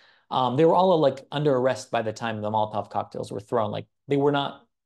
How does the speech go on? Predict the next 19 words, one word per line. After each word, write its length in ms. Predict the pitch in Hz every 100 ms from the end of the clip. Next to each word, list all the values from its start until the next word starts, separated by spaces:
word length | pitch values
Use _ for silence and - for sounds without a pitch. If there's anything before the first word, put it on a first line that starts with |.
| _ _ _ _ _ _ _ _
And 140 | 170 160
so 80 |
she 240 | 160 - 269
was 180 | 262 -
talking 360 | 185 170 160
about 280 | 135 127 127
that 180 | 117 -
meeting 320 | 160 214 170
and 120 | 127
talking 260 | 127 123 135
about, 280 | 123 127 -
"I 120 | 135
met 300 | 131 165 240
them. 340 | 233 226 202 185
Those 240 | 127 147
boys 240 | 127 143 123
are 120 | 117
not 200 | 117 110
nice." 460 | 104 90 - -